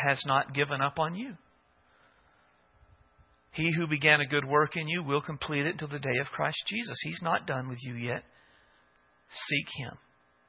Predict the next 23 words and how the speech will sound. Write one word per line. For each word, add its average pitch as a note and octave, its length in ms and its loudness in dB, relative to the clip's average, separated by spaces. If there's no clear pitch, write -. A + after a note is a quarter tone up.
Seek - 240 -6
His D#3 260 -2
comfort C3+ 380 -6
and - 100 -8
seek B2+ 260 -2
His B2+ 120 -4
strength. - 380 -4
But - 100 -6
that's D#3+ 180 6
not E3+ 120 8
all E3 180 12
that D#3+ 100 0
we C#3+ 80 0
seek. - 420 2
David, E3 320 4
it D#3+ 180 4
goes F3 300 8
on D3 300 10
in E3 120 -4
verse D3+ 220 6
seven, F#3+ 260 6
it C#3+ 60 -2
says, - 180 0